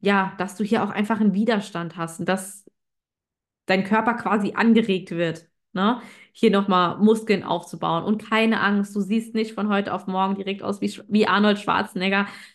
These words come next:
Schau mal, ich mache jetzt auch seit sieben Jahren Krafttraining und ich sehe ja auch nicht aus, äh,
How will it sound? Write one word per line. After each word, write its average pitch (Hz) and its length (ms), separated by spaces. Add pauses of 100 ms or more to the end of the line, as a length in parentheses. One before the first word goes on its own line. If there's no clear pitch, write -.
Schau 220 160
mal, 226 140
ich 214 100
mache 220 220
jetzt 214 140
auch 214 160
seit 202 240
sieben 214 240
Jahren 208 320
Krafttraining 202 1000 (720)
und 208 360 (480)
ich 214 200
sehe 233 140
ja 208 160
auch 214 180
nicht 220 200
aus, 190 400
äh, 180 340